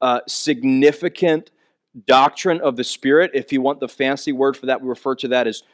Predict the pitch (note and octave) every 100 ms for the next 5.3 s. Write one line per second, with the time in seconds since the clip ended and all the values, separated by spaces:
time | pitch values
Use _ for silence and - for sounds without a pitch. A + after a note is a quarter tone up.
0 | _ A2+ A#2 C3 C#3+ D3 - C#3 D3 C#3+
1 | C#3+ C#3+ B2 A#2 - A#2+ A2+ B2 C3+ B2
2 | C3 A#2+ G2+ A#2 B2+ C3+ B2 A#2+ - C3+
3 | C3+ B2+ D#3 C#3+ C3 B2+ B2 A2 C3+ C#3+
4 | B2+ A#2 - A#2 A#2+ A#2 B2 - - A2+
5 | - D3 D3